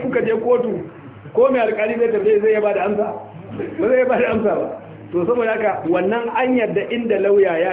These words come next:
iya zuwa ya kare masa haƙƙi. Amma haka kullum lauya ya san ƙarya kake yi, kai ne baka da gaskiya, ka je ka ɗauko shi a zo kotu ya ta jayayya.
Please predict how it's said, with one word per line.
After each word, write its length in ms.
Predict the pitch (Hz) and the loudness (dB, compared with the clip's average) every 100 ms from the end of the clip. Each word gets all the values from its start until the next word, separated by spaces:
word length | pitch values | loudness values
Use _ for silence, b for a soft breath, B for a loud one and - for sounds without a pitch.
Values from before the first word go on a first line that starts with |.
| 180 | -2
iya 140 | 185 160 | -2 0
zuwa 240 | 170 165 151 | 0 0 0
ya 160 | 139 - | -2 -4
kare 360 | 170 175 165 147 | -2 0 0 0
masa 220 | 151 123 | -2 -6
haƙƙi. 280 | 127 123 - - - 110 104 - - - - | -6 -8 -12 -18 -18 -20 -20 -20 -20 -20 -10
Amma 220 | 143 180 | -6 -2
haka 180 | 202 202 165 | -2 -4 -6
kullum 240 | 226 220 170 | -2 -2 0
lauya 260 | 170 170 147 | 2 2 0
ya 200 | 151 156 | -2 -4
san 140 | 151 | -6
ƙarya 360 | 151 156 160 165 160 | -6 -2 0 0 -2
kake 180 | 160 143 | -4 -4
yi, 220 | 135 - - | -4 -6 -4
kai 160 | 147 | -4
ne 140 | 147 131 | -2 -2
baka 320 | 131 127 127 | -2 -4 -4
da 100 | 120 | -4
gaskiya, 420 | 117 120 120 127 127 | -4 -6 -4 -4 -4
ka 60 | |
je 100 | 110 131 | -4 -6
ka 100 | - | -6
ɗauko 320 | 117 - 135 | -10 -8 -8
shi 80 | 127 | -6
a 80 | 110 | -6
zo 120 | 127 139 | -6 -4
kotu 200 | 139 123 | -6 -4
ya 100 | 110 107 - | -4 -4 -4
ta 60 | |
jayayya. 500 | 185 185 151 170 - | -4 -2 0 0 -2